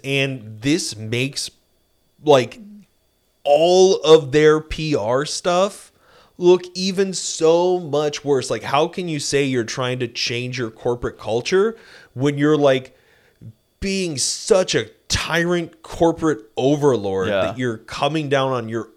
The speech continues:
Speaker 1: own staff for doing what you told them to do, basically, and you can't even, like, you can't even poke fun at yourself a little bit and just let that exist, even though it's not explicitly about you? That's why everybody has a problem with you.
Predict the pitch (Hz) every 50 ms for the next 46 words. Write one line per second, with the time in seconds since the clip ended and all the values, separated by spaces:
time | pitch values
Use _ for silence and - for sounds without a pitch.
0 | _ _ 117 123 131 139 143 143 143 - - - 131 123 123 123 120 - - 117
1 | 110 104 101 - 123 123 123 123 127 127 120 120 117 107 101 117 117 - - 117
2 | 113 110 - 123 113 113 110 110 110 104 101 - 110 101 101 113 131 147 156 143
3 | 131 113 107 104 - 107 95 - 113 110 107 107 107 - - - - - - 131
4 | 139 156 160 151 - - 143 143 151 156 156 - 143 147 151 143 147 156 147 131
5 | 117 117 110 107 104 - - _ _ _ _ _ _ _ _ _ _ _ _ _
6 | - 143 160 143 - - - 175 180 185 - 156 170 180 180 156 160 160 151 143
7 | 131 - - - 139 143 147 147 - - 139 131 135 139 139 - 101 117 113 107
8 | - - 127 120 120 135 143 - - - 113 107 104 101 101 101 107 117 143 165
9 | 170 165 180 190 202 214 226 220 - _ _ - 143 139 123 135 135 117 117 113
10 | 131 131 135 - 156 147 147 143 123 107 104 107 117 135 147 151 - 139 135 135
11 | 139 143 139 135 139 135 - 143 139 135 123 - - - - 135 131 131 - 165
12 | 127 139 131 117 101 107 110 120 - 156 175 185 180 _ _ _ _ _ _ -
13 | - 147 180 175 - 170 165 156 151 147 143 143 131 139 131 120 120 117 110 -
14 | - - - 143 151 156 139 113 101 98 95 92 - - 95 92 90 - 78